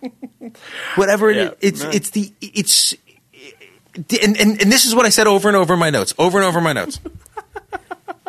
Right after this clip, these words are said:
Speaker 1: They shot a first draft.
Speaker 2: Yeah.
Speaker 1: It's so clear to me that they shot a first draft, and if they took two hours like we have,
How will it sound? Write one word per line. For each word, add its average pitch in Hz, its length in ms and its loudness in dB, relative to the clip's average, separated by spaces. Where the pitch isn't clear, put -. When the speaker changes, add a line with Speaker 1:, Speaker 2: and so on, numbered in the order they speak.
Speaker 1:
They 147 160 0
shot 185 560 0
a 123 100 0
first - 640 -4
draft. - 520 -4
Speaker 2:
Yeah. - 120 -20
Speaker 1:
It's 156 200 2
so 220 320 4
clear 196 240 0
to 156 100 2
me 117 300 -4
that 135 120 -4
they 127 100 0
shot 165 340 0
a 185 40 -2
first 175 300 -4
draft, 98 340 -2
and 147 140 0
if 127 80 -4
they 160 120 2
took - 200 -2
two 214 260 0
hours 175 300 2
like 147 160 -2
we 139 160 0
have, 95 300 -4